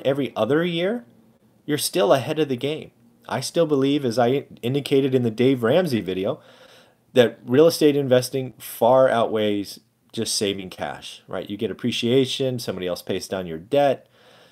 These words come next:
Uh, you gotta be conservative, right? Not Dave Ramsey pay cash conservative, but you need to be conservative. So, um, yes, I still think it's possible, and yes, I still think it's the right advice.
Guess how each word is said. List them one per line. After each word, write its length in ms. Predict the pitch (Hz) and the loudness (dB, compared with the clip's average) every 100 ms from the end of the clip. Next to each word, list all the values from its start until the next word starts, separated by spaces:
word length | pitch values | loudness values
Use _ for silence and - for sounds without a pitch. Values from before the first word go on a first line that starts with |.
| _ _ - | _ _ -10
Uh, 180 | 90 82 | -8 -6
you 140 | 113 | 0
gotta 200 | 107 151 | 4 4
be 80 | 180 | 4
conservative, 720 | 185 175 - 196 139 147 170 | -2 -4 0 0 0 -4 -4
right? 280 | 127 151 - - | 0 0 -2 -4
Not 400 | 131 - _ 117 | -2 -2 _ 0
Dave 260 | 135 131 | 0 2
Ramsey 400 | 123 135 127 120 | 2 2 0 -4
pay 240 | 113 123 110 | -2 -4 -2
cash 360 | - 156 - | -2 -2 -2
conservative, 580 | - 104 - 87 90 104 | -8 -8 -6 -6 -8 -8
but 140 | 127 120 | -8 -8
you 60 | |
need 160 | 156 165 | -10 -8
to 40 | |
be 120 | 120 | -8
conservative. 640 | 117 95 - 117 127 165 - _ _ _ _ _ | -8 -14 -4 -2 -2 -10 -16 _ _ _ _ _
So, 340 | - 123 117 _ _ _ _ _ _ - | -2 0 -2 _ _ _ _ _ _ -6
um, 340 | 117 110 107 - | -4 -4 -8 4
yes, 380 | 147 104 - - | 6 6 0 -8
I 80 | 113 | -8
still 200 | 117 147 | 0 0
think 180 | 135 127 | 0 -2
it's 100 | 123 | -2
possible, 480 | - 107 - 104 98 | 0 -2 -2 -6 -6
and 120 | 104 | -2
yes, 320 | 110 92 - | -2 -2 -6
I 80 | - | -8
still 240 | 98 - 107 | -6 -4 -4
think 180 | 104 | -6
it's 160 | 90 - | -10 -10
the 120 | 98 | -6
right 180 | 92 90 | -4 -6
advice. 500 | 82 82 67 - | -6 -6 -8 -10